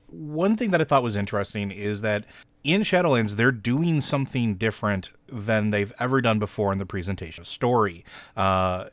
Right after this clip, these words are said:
and I figured it would be nice to actually talk about the vehicles in which they are presenting them,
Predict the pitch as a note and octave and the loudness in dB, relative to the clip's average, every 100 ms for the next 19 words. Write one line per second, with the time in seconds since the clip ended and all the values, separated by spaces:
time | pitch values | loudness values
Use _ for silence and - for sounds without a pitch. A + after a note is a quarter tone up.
0 | A2+ G#2 G#2 G2+ G#2+ - - C#3 D3+ D3 | -2 0 0 -2 -4 -4 -6 -4 -2 -4
1 | D3+ D3 D#3 C3+ A#2 A#2 - A2 - A2+ | -4 -4 -4 -2 -2 -4 -2 -4 -4 -8
2 | - B2 - A2+ - - A2+ G#2+ G2+ A#2+ | -6 -4 -4 -6 -8 -16 -8 -6 -4 0
3 | D3+ - G#2 G2+ G2+ F#2+ - G2+ F#2+ F2+ | 0 2 0 0 -2 -4 -6 -6 -4 -6
4 | - G2 C#3 C3+ G#2+ F#2+ F#2 | -6 -4 -4 -2 -2 -2 -4